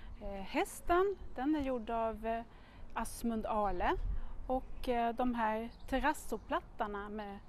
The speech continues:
pollar på, de är gjorda av Lissi Olsson Ahle. Och det här är ett konstverk, det enda konstverket där de här två konstnärerna samverkar. Det kom till, eh, nittonhundranittiotvå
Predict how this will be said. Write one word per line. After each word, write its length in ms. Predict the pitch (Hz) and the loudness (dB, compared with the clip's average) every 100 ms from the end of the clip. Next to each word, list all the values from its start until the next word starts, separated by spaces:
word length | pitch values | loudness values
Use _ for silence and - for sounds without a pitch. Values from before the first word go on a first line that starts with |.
| - - - - | -16 -16 -6 2
pollar 420 | 294 214 247 349 | 4 4 2 2
på, 240 | - 208 202 - - - | 2 0 0 -6 -10 -6
de 240 | 262 277 | 0 0
är 40 | 269 | 0
gjorda 380 | 254 214 202 | 0 0 -2
av 220 | - 202 202 - - - | 0 -2 0 0 0 2
Lissi 520 | 285 415 - 240 214 - | 4 4 2 -2 -2 -2
Olsson 520 | 247 214 196 220 208 | 0 0 -2 -4 -2
Ahle. 440 | 226 214 190 - 214 - - - - | 0 -2 -2 -6 -10 -12 -14 -12 -6
Och 60 | - | 0
det 80 | 262 | 4
här 80 | 359 | 6
är 60 | |
ett 120 | 277 | 4
konstverk, 760 | - 262 240 - 214 214 208 - 214 | 4 4 2 0 0 2 2 2 0
det 60 | |
enda 360 | 302 381 208 233 | 0 0 0 0
konstverket 720 | - 339 - 190 180 - 220 | 4 4 2 -2 -2 -4 -2
där 100 | 247 | 0
de 120 | 240 | 2
här 140 | 226 208 - | 0 -2 -6
två 180 | 208 - | -6 -4
konstnärerna 800 | 220 220 - - 190 190 196 - - - - | 0 2 2 0 0 2 2 4 2 4 6
samverkar. 720 | 311 285 202 339 370 - - 220 - - - - - - - - - - - - - - - - - | 6 4 4 2 2 -2 -4 -8 -10 -4 -4 -2 -4 -6 -4 -4 -4 -4 -4 -2 0 0 -2 -2 -4
Det 100 | 254 | -4
kom 240 | 254 320 302 | 2 6 6
till, 420 | 320 320 330 320 | 6 6 6 6
eh, 280 | 311 311 294 | 6 6 8
nittonhundranittiotvå 1900 | 302 - 254 254 233 233 220 220 214 240 240 - 240 226 - 196 220 359 | 6 4 2 2 2 2 4 4 4 2 2 2 0 -2 0 0 2 2